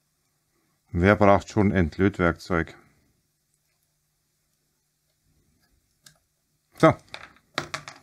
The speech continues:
Ladies and Gentlemen, we proudly present die Beißzange. Da löst sich schon irgendwie die Pampe hier auf.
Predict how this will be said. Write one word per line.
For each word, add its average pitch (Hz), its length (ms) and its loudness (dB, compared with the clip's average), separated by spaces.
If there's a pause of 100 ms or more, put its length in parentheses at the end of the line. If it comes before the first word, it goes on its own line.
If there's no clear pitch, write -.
(800)
Ladies 156 680 8
and 123 360 6
Gentlemen, 95 760 6
we 143 160 6
proudly 120 600 4
present 107 680 2 (1120)
die 104 140 2
Beißzange. 85 640 0 (3500)
Da 78 120 -6
löst 87 460 0
sich - 280 -4
schon 95 180 -4
irgendwie 92 240 0
die 95 140 -4
Pampe - 520 -2
hier 85 240 -2
auf. 95 320 -4